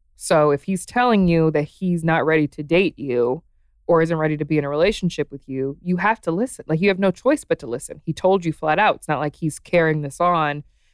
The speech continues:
and not telling you how he really feels and not telling you where he stands. He told you where he stood, and he just wants to hang out as friends. So,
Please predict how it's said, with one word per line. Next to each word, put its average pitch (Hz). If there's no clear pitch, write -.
and 160
not 165
telling 156
you 156
how 151
he 147
really 143
feels 151
and 151
not 147
telling 156
you 143
where 139
he 135
stands. 165
He 143
told 240
you 180
where 147
he 139
stood, 139
and 156
he -
just 151
wants 165
to 190
hang 196
out 233
as 262
friends. 370
So, 180